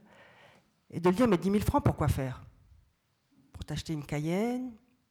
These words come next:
partir en vacances, euh, aux Maldives, pour habiter dans une magnifique maison que tu habites pas entièrement ? Pourquoi faire ? » Et puis chacun a pu dire pourquoi faire. Et puis quand chacun a pu dire pourquoi faire,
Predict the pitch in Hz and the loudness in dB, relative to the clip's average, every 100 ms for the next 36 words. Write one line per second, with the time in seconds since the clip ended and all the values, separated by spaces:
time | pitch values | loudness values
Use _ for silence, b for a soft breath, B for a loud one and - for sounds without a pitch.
0 | _ _ - - - 151 151 143 143 147 | _ _ -10 -10 -8 -8 -6 -6 -8 -8
1 | 151 147 - 131 123 - - 147 147 151 | -8 -10 -12 -12 -14 -20 -12 -6 -6 -6
2 | 170 220 247 254 220 - b b b b | -6 -4 -4 -6 -10 -20 b b b b
3 | b b b b - 135 143 147 151 175 | b b b b -14 -10 -8 -8 -8 -4
4 | 160 147 151 160 147 - 170 165 156 160 | -4 -2 -4 -4 -4 -8 -6 -4 -2 -2
5 | 165 - 156 147 151 - - - _ _ | -4 -4 -4 -4 -8 -10 -12 -12 _ _
6 | 165 156 151 175 180 190 - - _ _ | -2 -2 0 -2 0 0 -2 -8 _ _
7 | _ _ - B B B B B 233 311 | _ _ -20 B B B B B -8 -4
8 | 311 226 175 127 - _ _ _ _ _ | -2 -2 -2 -4 -16 _ _ _ _ _
9 | _ _ _ _ - 277 - 269 339 294 | _ _ _ _ -12 -8 -4 0 2 2
10 | - 185 202 220 - 156 - 123 156 - | 0 -4 -4 -4 -4 -6 -6 -12 -12 -10
11 | 233 220 311 - 370 220 170 214 214 - | -8 -6 -6 -4 -4 -4 -8 -6 -4 -4
12 | - 160 - 143 151 302 | -4 -8 -6 -8 -6 -10